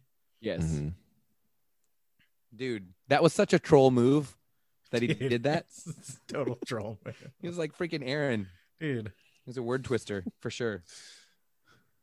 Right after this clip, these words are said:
Speaker 3: It's like freaking Tom Green.
Speaker 1: <laughs>
Speaker 3: Who was the other Tom Green?
Speaker 1: My
Speaker 3: There were
Speaker 1: bum
Speaker 3: two
Speaker 1: is on
Speaker 3: Tom
Speaker 1: the car.
Speaker 3: Greens.
Speaker 1: My bum is on the car.
Speaker 3: There was
Speaker 2: Two
Speaker 3: the
Speaker 2: Tom
Speaker 3: Tom
Speaker 2: Greens?
Speaker 3: Yeah, there was another Tom Green.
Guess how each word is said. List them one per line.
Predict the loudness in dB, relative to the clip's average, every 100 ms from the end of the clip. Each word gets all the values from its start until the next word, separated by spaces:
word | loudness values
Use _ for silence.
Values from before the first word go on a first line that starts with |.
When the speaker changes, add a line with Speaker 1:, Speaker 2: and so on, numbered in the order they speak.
| _ _
Speaker 3:
It's |
like | -10 -6
freaking | -6 -4 -6
Tom | -6 -6
Green. | -6 -6 -6 -8 -12 _ _ _ _ _ _ _ _ _
Speaker 1:
<laughs> | _ _ -20 _ -20 _ _ _ _ _ -20 _ -20 -20 _ _ _ -20 _ _ _ _ _ _
Speaker 3:
Who | -4
was | -4 -4
the | -6
other | -4
Tom | -6 -2 -2
Green? | 0 0
Speaker 1:
My | 0
Speaker 3:
There | 2
were |
Speaker 1:
bum | 2
Speaker 3:
two | 2
Speaker 1:
is | 2
on | 0
Speaker 3:
Tom | 0
Speaker 1:
the | 0
car. | 0 2
Speaker 3:
Greens. | 2 0 -6
Speaker 1:
My | -8 -6
bum | -4 -2
is | -2
on | -2 -6
the | -8
car. | -4 -2 0 -4 _ _ _ _ _ -18 -4
Speaker 3:
There | 0
was | 0
Speaker 2:
Two |
Speaker 3:
the | 2
Speaker 2:
Tom | 2 2
Speaker 3:
Tom | 2
Speaker 2:
Greens? | 0 0 -2 -6 -8 -10 _ _ _ _ _ _ _ _ _
Speaker 3:
Yeah, | -12 -10 -8
there | -8
was | -6
another | -6 -4 -6
Tom | -6 -6 -6
Green. | -6 -8 -8 -10